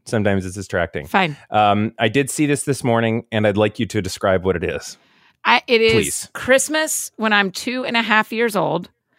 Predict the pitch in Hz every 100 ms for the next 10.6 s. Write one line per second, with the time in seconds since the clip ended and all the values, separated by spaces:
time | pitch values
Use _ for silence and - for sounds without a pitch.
0 | _ _ 190 196 185 147 202 226 - 220
1 | 220 254 190 147 156 - - _ _ _
2 | _ _ _ 120 185 185 185 180 185 180
3 | - - 180 185 208 208 208 196 196 190
4 | 190 - _ _ _ - 190 196 - 220
5 | 214 208 185 175 180 - 185 180 185 190
6 | 196 190 175 160 - 147 143 170 - 202
7 | 190 185 190 185 160 151 139 156 160 151
8 | 147 170 151 123 147 - - _ _ _
9 | _ - - _ - 208 233 220 214 196
10 | - 190 208 180 147 170